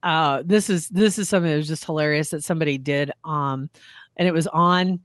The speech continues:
um, Twitter, and it's this hilarious parody account. This guy, he's just, his name's Greg, and that's what he goes by. If you don't follow Greg, I suggest you do.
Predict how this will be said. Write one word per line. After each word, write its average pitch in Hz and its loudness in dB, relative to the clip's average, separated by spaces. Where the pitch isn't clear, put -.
um, 156 -2
Twitter, 185 0
and 196 2
it's 190 4
this - 0
hilarious 202 2
parody 175 2
account. 147 -2
This 156 -8
guy, 165 0
he's 165 -4
just, - -6
his 175 0
name's 135 0
Greg, 120 0
and 165 2
that's 147 0
what 156 -6
he 127 -4
goes 123 -4
by. 139 -8
If 160 -8
you 196 0
don't 175 -2
follow 147 2
Greg, 139 0
I 139 -2
suggest 139 -12
you 151 -18
do. 160 -14